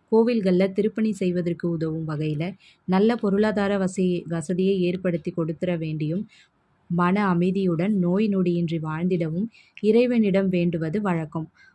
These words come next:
அவ்வாறு வேண்டுறதுல சில அபூர்வமான, அதாவது வித்தியாசமான கோவில்களுக்கு சென்று வழிபடும் பொழுது நமது வேண்டுதல் விரைவாக நிறைவேறும். அதையொட்டி மதுரையில் இருக்கும் இம்மையில் நம்மை நன்மை தருவார் கோவிலுக்கு சென்று வழிபடுவது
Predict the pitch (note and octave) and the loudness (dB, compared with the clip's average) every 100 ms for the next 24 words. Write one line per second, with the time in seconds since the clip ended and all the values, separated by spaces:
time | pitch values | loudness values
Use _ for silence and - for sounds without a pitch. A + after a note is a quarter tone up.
0 | _ F3 E3+ G3+ G3+ A3+ G3 F#3+ F#3+ G3 | _ -6 0 2 2 2 4 4 4 2
1 | E3+ D#3+ F#3+ - A3+ A#3 F#3 G3 A3+ A3+ | 0 0 -2 -2 0 0 0 0 0 0
2 | G3 F3 F3+ G3 E3 D#3+ D#3+ D#3+ G3 F3+ | 0 0 0 -2 -4 -6 -4 -2 -4 -4
3 | - F#3+ G3+ G3+ G3 F#3+ G3 F3 E3+ F3 | -4 -4 -2 -4 -2 -2 -2 -4 -4 -2
4 | F3 E3 F3+ E3+ D#3+ D#3+ D3+ E3 F3 F3 | -2 -2 -4 -4 -6 -4 -2 -2 -2 -4
5 | E3+ D#3 D3 C#3+ G#3+ - - - _ G#3 | -4 -4 -4 -4 -4 -6 -18 -20 _ 0
6 | G#3 G3+ F#3+ G#3+ A3 G#3 A3 F#3+ F#3 F3 | 2 2 2 2 2 2 2 2 2 2
7 | D#3+ F#3+ F3+ D#3+ D#3 D3+ D3 - _ _ | 0 0 0 0 -4 -6 -8 -12 _ _
8 | _ F3+ F3+ G3 E3 G3 G#3 F3+ F3+ A#3+ | _ -2 2 2 2 0 0 0 2 2
9 | A3+ A3 G3 F3+ E3 F#3+ G3+ F3+ F#3+ G#3 | 2 2 2 0 0 -6 -4 0 2 2
10 | A3+ G#3+ G#3 - _ - E3+ E3 E3 E3+ | 2 2 0 -4 _ -4 -2 0 -2 -4
11 | E3 G#3+ F3 E3+ F3+ G#3 A3 F#3+ E3+ E3+ | -6 -6 -2 0 0 0 0 -2 -2 -4
12 | E3+ - E3+ E3+ D#3+ - D#3+ - D3+ D3 | -6 -6 -4 -4 -4 -6 -8 -4 -4 -4
13 | F#3 F3+ D#3 D#3 D3+ D3 C#3+ | -4 -4 -4 -6 -6 -6 -4